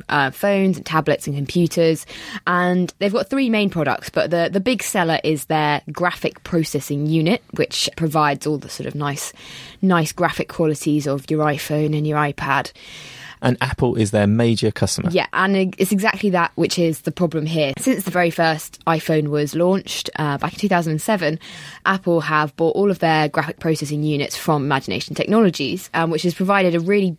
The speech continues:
Speaker 1: big source of revenue for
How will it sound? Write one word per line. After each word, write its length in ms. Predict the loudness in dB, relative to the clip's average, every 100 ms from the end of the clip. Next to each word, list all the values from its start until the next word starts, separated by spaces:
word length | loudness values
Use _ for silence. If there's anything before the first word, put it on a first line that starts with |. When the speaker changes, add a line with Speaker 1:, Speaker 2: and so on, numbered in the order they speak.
| 0
Speaker 1:
big 320 | 2 2 -2 -16 -20 -20 -20 -12
source 300 | -2 0 0
of 120 | 0
revenue 380 | 0 0 -2 -4
for 480 | -6 -2 2 2